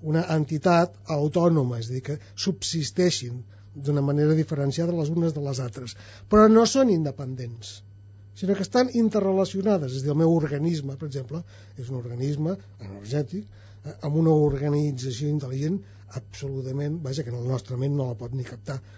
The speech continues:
de tan intel·ligent que és. I això em permet, a mi, mantenir-me durant uns certs anys en aquest món. Però per mantenir-me tinc que menjar, tinc que respirar, tinc que relacionar-me,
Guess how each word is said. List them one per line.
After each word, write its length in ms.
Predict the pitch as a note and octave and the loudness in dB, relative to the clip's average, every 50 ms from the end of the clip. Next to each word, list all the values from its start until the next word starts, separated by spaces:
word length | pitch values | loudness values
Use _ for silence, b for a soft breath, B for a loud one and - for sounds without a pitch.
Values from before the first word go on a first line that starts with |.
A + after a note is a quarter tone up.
| b - | b -8
de 100 | D3 C3+ | -8 -4
tan 240 | - - E3 D#3 | 0 0 2 2
intel·ligent 640 | D3 C3+ C3+ C3 B2 B2+ B2 A#2 A2 A2+ A#2 A2+ A2 G2 | 2 2 0 -2 -4 -6 -6 -6 -6 -8 -8 -8 -10 -12
que 120 | - G2+ G2 | -14 -16 -16
és. 200 | G2 - - - b b b b b b b b b | -16 -16 -16 -18 b b b b b b b b b
I 80 | - B2 | -12 -8
això 140 | A2+ - D3+ | -4 -4 -4
em 60 | C#3+ | -2
permet, 360 | - D#3+ D3+ F3 F#3 F#3+ G3+ G3 | -2 0 2 4 4 4 4 2
a 60 | C#3+ | -2
mi, 140 | C3+ D#3 G3 | -2 -2 -2
mantenir-me 640 | F3+ C#3+ C3+ C3+ C3+ C#3 C3 C#3+ E3+ E3+ E3+ E3+ F#3+ G3 | -2 -4 -6 -6 -6 -4 -2 0 2 2 2 2 0 0
durant 220 | E3 D3+ C#3+ C3+ C3+ | 0 0 -2 -2 -2
uns 260 | C#3+ D3 D3 C3 - | -2 -2 -4 -4 -6
certs 280 | - D3 C3+ C3+ C3 C3+ | -8 -8 -8 -6 -6 -4
anys 320 | D#3 E3 F3 G3 F#3+ F3+ | -2 -2 -2 -4 -6 -8
en 100 | F#3 C#3 | -8 -8
aquest 240 | B2+ B2 C3 A2+ - C#3+ | -8 -8 -10 -12 -8 -8
món. 240 | C3+ A2 G#2+ G2+ F#2+ - b b b b b b b b b b | -8 -8 -8 -12 -14 -18 b b b b b b b b b b
Però 120 | - E3 | -4 0
per 100 | E3 F#3 F3 | 2 4 6
mantenir-me 500 | F#3 F#3+ F3+ F#3+ F#3 G3 G3 F#3+ A#3 G3+ | 6 6 6 6 6 6 8 6 6 6
tinc 140 | G3 G3+ F#3+ | 6 4 4
que 80 | F#3 E3+ | 2 2
menjar, 320 | D#3+ D#3 D#3+ D#3 G3 G3 G3 F#3+ G3 B B B - | 2 2 4 6 6 6 6 4 0 B B B 0
tinc 220 | A3 G#3+ F#3+ F#3 | 2 2 4 4
que 80 | F#3 E3+ | 2 0
respirar, 720 | D#3 E3+ D#3+ - - E3+ F3 F3 F#3+ G3 G3 G3 F#3+ F#3+ F#3+ - - - - - - - - - - - - - - - | 0 0 -2 -4 -2 -2 2 6 6 8 8 6 4 2 -2 -8 -18 -20 -20 -20 -20 -20 -20 -20 -20 -20 -20 -20 -14 -2
tinc 260 | - G#3 G3 F3+ - | 2 4 4 4 2
que 140 | - F3+ F#3+ G#3 A3+ G#3+ - - - - | 2 2 2 2 0 -4 -10 -18 -14 -6
relacionar-me, 800 | D#3+ D#3+ E3 E3 D3 - E3+ E3 F3+ F#3+ G3 F#3+ F#3 F3+ F#3 | -4 -2 0 -2 -2 -2 0 2 4 4 6 4 4 2 0